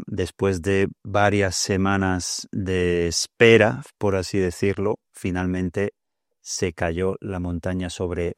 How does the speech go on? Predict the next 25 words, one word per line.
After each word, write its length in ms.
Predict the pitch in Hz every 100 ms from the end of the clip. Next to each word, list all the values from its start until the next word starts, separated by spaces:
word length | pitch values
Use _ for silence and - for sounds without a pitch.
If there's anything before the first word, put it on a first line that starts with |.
| -
Blatten, 800 | 87 110 113 113 117 123 131 151 _ _ _ _
que 220 | - 95
es 260 | 98 - - -
un 320 | 110 104 95
valle 420 | 95 98 95 101 -
tremendamente 920 | - 95 92 98 98 95 95 95 90 85
bonito, 680 | 85 92 95 95 95 90 - _ _ _
el 180 | 101 87
de 200 | 85 85
Loschental. 580 | 92 95 107 104 110 139 _ _ _ _ _ _ _ _
Yo 220 | - 110
personalmente 960 | - 107 - 110 107 107 107 - 87 87
he 320 | - 101 95 95
pasado 460 | - 95 107 98 98
muy 460 | 101 110 117 120
cerca, 640 | 107 - 117 117 - 139 -
no 300 | 113 104 107
he 40 |
pasado 600 | 101 104 - 98 98 95 87
por 220 | 101 92
Blatten 960 | 90 98 98 104 98 95 95 92 92 90 _
pueblo 480 | 113 110 98 110 170
nunca, 460 | 107 104 101 101 - -
pero 220 | 95 90
sí, 460 | - - 101 101